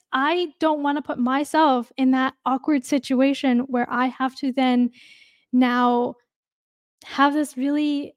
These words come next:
hard conversation. And I don't think that that's wrong. You do not have to speak up, by the way. You don't. But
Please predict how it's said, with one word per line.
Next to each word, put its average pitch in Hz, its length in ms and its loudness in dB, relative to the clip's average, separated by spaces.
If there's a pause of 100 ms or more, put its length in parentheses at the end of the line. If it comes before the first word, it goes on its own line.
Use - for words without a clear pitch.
hard 277 400 -2
conversation. 254 760 -2
And 262 140 2
I 294 80 2
don't 339 340 -4
think 330 520 0 (540)
that 262 520 6 (260)
that's 254 280 2
wrong. 269 320 0 (200)
You 311 200 4
do 392 180 2
not 320 200 6
have 269 220 4
to 247 100 -10
speak - 320 -6
up, - 280 -2
by - 180 0
the 247 100 -8
way. - 300 -12 (100)
You 294 160 2
don't. 349 460 4 (1000)
But 285 560 4